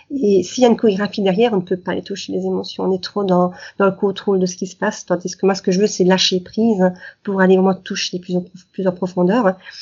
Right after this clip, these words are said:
et pouvoir mettre des mots là-dessus dans un groupe. Donc, il y a beaucoup d'espace où on va aussi partager le ressenti. Et, euh, au travers de ce qui se partage dans le groupe, ça va permettre aussi de,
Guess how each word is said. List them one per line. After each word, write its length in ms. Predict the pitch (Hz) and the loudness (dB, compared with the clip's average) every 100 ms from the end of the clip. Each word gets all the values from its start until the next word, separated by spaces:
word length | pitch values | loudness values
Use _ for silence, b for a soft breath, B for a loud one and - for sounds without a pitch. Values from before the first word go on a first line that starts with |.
| B B - | B B 0
et 100 | 226 | 0
pouvoir 300 | 214 220 220 | 2 0 0
mettre 380 | - 202 226 - | -2 0 -2 0
des 140 | 185 | 2
mots 160 | 190 220 | 4 4
là-dessus 440 | 185 180 - 220 233 226 185 | 0 -4 -4 -2 -2 -2 -2
dans 180 | 185 185 | 0 4
un 80 | 185 | 2
groupe. 300 | 180 226 - 185 180 B B B _ | 2 -4 -2 -2 -4 B B B _
Donc, 120 | 202 | -6
il 40 | 180 | 0
y 20 | |
a 40 | |
beaucoup 200 | 190 196 | -2 0
d'espace 460 | 208 202 - 214 226 | -2 -2 -2 -4 -2
où 60 | 190 | 0
on 20 | |
va 80 | 185 | 0
aussi 300 | 185 - 202 | 0 -4 -6
partager 600 | 202 - 196 190 190 208 | -6 -2 -2 0 0 2
le 100 | 185 | 0
ressenti. 520 | - 190 180 180 208 226 b b b b b | -2 -2 -2 -2 -6 -6 b b b b b
Et, 160 | - 185 | 2 4
euh, 160 | 175 180 | 6 6
au 100 | 190 | 4
travers 480 | - 190 180 190 | 2 2 4 4
de 100 | 185 | 4
ce 180 | 185 - | 0 -8
qui 200 | - - | -8 -8
se 140 | 185 196 | -4 -4
partage 600 | 185 185 - 196 190 175 | -2 -4 2 4 4 4
dans 80 | |
le 80 | 175 | 4
groupe, 200 | 180 277 | 4 -2
ça 100 | - | -2
va 120 | 190 | -4
permettre 420 | 185 185 190 190 - | -2 -2 -2 -2 -6
aussi 400 | 185 - 233 226 | -6 -4 -6 0
de, 500 | 180 180 180 180 | 4 6 6 4